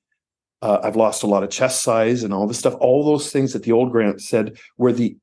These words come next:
keys to being happy in my future life. Uh, have the big chest and the muscles to attract the man, um,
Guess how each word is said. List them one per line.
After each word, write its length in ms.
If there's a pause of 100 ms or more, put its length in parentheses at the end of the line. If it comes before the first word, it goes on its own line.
(120)
keys 600
to 100
being 260
happy 560 (160)
in 140
my 100
future 320
life. 400 (560)
Uh, 360 (440)
have 160
the 60
big 220
chest 420
and 100
the 40
muscles 420
to 220
attract 400
the 80
man, 500 (300)
um, 680